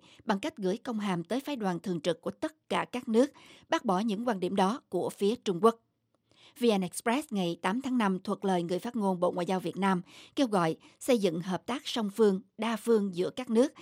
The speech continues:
để bảo vệ an ninh, an toàn hàng hải, hàng không ở Biển Đông, trên tinh thần tôn trọng luật quốc tế và tôn trọng chủ quyền của các nước. Trung tâm Nghiên cứu Chiến lược Quốc tế của Hoa Kỳ,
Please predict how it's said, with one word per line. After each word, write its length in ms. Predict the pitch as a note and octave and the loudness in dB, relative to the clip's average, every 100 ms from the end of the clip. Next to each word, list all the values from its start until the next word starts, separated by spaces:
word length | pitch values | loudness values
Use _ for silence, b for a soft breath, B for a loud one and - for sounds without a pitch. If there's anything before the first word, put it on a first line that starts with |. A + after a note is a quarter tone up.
| B B B | B B B
để 140 | A3+ | -2
bảo 180 | A#3+ A3 | 0 0
vệ 220 | A#3+ F3+ | 0 0
an 220 | F3 G#3+ G#3+ | 0 -2 2
ninh, 220 | G3+ G3 B B | 2 0 B B
an 160 | B3+ | -4
toàn 280 | A#3+ G3+ F3 | -2 -2 -2
hàng 240 | G#3 G3+ F3 | -2 -4 -2
hải, 260 | F3 C#3+ | -2 -4
hàng 340 | A#3+ A#3 F3+ D#3 | -6 -4 -4 -2
không 260 | G#3 G3 b b b | 0 0 b b b
ở 200 | F#3 F3 | 0 0
Biển 240 | - F3+ | 0 2
Đông, 220 | G#3+ F#3 B B B B - | 4 4 B B B B 0
trên 180 | C4+ B3+ | 0 2
tinh 160 | C4 | 0
thần 300 | A3 G3 D#3+ | 2 0 0
tôn 260 | - B3+ A#3+ | -2 -2 0
trọng 280 | G3 D3+ F3 | 0 -2 -2
luật 140 | F3+ | -2
quốc 140 | - A#3+ | -2 0
tế 260 | G#3 F#3+ C#4 B B - | 2 2 0 B B -4
và 200 | G#3+ F#3+ | -2 -2
tôn 280 | - C4 B3 | 0 -2 0
trọng 240 | F#3 C#3+ | -2 -2
chủ 180 | F#3 G3 | -4 0
quyền 280 | G3+ F3 - _ - | 2 2 0 _ -4
của 180 | F#3 | -4
các 280 | - - G3+ | -2 -6 2
nước. 120 | G#3 G3+ _ _ _ _ _ _ _ _ _ _ _ _ _ _ | 4 4 _ _ _ _ _ _ _ _ _ _ _ _ _ _
Trung 140 | D4+ B3 | -2 0
tâm 260 | C4 A#3 | 2 4
Nghiên 160 | A#3 A3+ | 2 2
cứu 240 | A3 C#4+ | 0 -2
Chiến 180 | D#4+ D4+ | -2 -2
lược 220 | A3+ E3+ | -2 0
Quốc 80 | A#3+ - | -2 0
tế 180 | G#3+ | -2
của 180 | E4 G3 | -2 -6
Hoa 160 | A3+ G#3 | -4 -4
Kỳ, 320 | G3+ F#3+ | 0 0